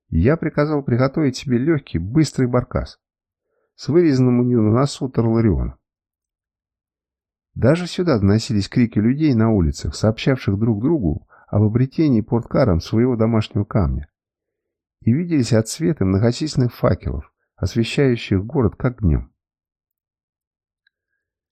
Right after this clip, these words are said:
«Убар мой!» услышал я за спиной и почувствовал, как мне на плечо легла ладонь Келимы.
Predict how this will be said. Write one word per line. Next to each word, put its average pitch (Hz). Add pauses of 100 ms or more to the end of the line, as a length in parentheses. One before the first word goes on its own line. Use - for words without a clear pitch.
(280)
«Убар 131
мой!» 73
услышал 87
я 82
за 92
спиной 127
и -
почувствовал, -
как 104
мне 117
на 104
плечо 117
легла 117
ладонь 104
Келимы. 76